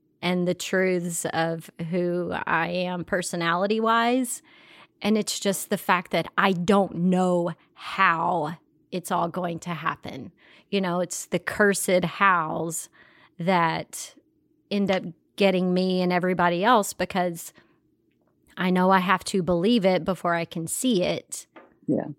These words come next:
Speaker 1: But how's that gonna happen? We
Speaker 2: <laughs>
Speaker 1: can't help ourselves. We're just,
Speaker 2: Mm-hmm.
Speaker 1: like, trying to figure out how all these dots are gonna connect to make this dream become a reality.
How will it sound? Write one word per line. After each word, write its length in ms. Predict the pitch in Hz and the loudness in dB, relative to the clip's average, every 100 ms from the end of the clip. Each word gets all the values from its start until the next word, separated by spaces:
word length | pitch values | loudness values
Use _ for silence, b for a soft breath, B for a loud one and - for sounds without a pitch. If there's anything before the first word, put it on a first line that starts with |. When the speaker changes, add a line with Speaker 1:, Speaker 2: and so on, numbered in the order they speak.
| _ _ _ _ _ _ _ | _ _ _ _ _ _ _
Speaker 1:
But 540 | 190 180 160 - - - _ _ _ _ _ _ _ _ _ _ _ - | 2 2 2 -6 -14 -16 _ _ _ _ _ _ _ _ _ _ _ -16
how's 440 | - 185 220 254 | -2 2 4 6
that 200 | 330 330 | 4 6
gonna 280 | 392 381 392 | 4 4 4
happen? 500 | 392 494 - 190 190 | 4 2 2 2 6
We 120 | 202 202 | 8 10
Speaker 2:
<laughs> 100 | 202 | 10
Speaker 1:
can't 240 | 277 269 | 8 6
help 340 | 277 403 - | 8 6 6
ourselves. 720 | 302 226 220 - 202 175 190 226 | 6 6 4 4 6 6 2 0
We're 220 | 247 247 | 4 4
just, 280 | 240 269 294 | 4 4 6
Speaker 2:
Mm-hmm. 60 | 294 | 4
Speaker 1:
like, 180 | 220 220 | 2 0
trying 420 | - 254 247 262 | 4 6 6 4
to 80 | 262 | 2
figure 440 | 294 269 285 277 | 0 0 0 4
out 520 | 311 330 240 247 - - B B | 6 6 4 2 -2 -8 B B
how 240 | 240 240 | 4 6
all 140 | 254 262 | 8 6
these 220 | 262 220 | 4 4
dots 320 | 254 294 - | 6 4 4
are 80 | 240 | 2
gonna 240 | 233 233 | 2 0
connect 580 | 226 226 208 208 - - | 0 0 0 -2 -8 -10
to 120 | - 233 | -2 0
make 300 | 208 202 - | 0 -2 -2
this 420 | 208 - - - _ _ 180 175 | -2 -2 -6 -8 _ _ -12 -2
dream 320 | 208 220 226 | 2 4 4
become 300 | 220 226 214 | 2 2 2
a 80 | 196 | 2
reality. 800 | 196 196 220 254 196 175 175 | 4 4 4 4 0 0 -2